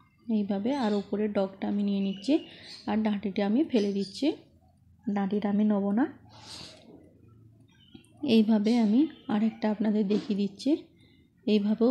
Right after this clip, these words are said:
বাছা যায় শাকটা, ডগ থেকে এইভাবেও ছিঁড়ে নিতে পারেন, নিয়ে এইভাবেও শাকটা বাছা যায়। তো এই ডাঁটাগুলো আমি রেখে দিচ্ছি, এগুলো আমার পাখি খাবে,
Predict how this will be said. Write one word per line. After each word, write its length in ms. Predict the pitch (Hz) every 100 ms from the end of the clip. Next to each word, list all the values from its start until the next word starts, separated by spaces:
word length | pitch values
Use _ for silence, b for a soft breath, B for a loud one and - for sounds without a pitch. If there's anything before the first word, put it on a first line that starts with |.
| 240
বাছা 240 | 214 214 208
যায় 180 | 220 311 - - _ _ _ -
শাকটা, 380 | 196 196 202 247 330 - _ _ _ _ _ -
ডগ 200 | 208 196 190
থেকে 160 | 208 214 208
এইভাবেও 380 | 202 202 202 226 226
ছিঁড়ে 200 | - 220 208
নিতে 160 | 214 214
পারেন, 220 | 214 214 294 - - _ - - - 220
নিয়ে 140 | 220
এইভাবেও 340 | 208 214 190 247 302
শাকটা 320 | 208 202 196 262
বাছা 220 | 208 185 208
যায়। 140 | 202 220 - b b b b b b b b _
তো 60 | 226
এই 40 | 226
ডাঁটাগুলো 480 | 208 202 208 202 214 240
আমি 100 | 220 233
রেখে 200 | 214 220 214
দিচ্ছি, 300 | 202 - 254 349 - -
এগুলো 220 | 196 202 214
আমার 160 | 214 214 208
পাখি 220 | 196 208 202
খাবে, 220 | 214 202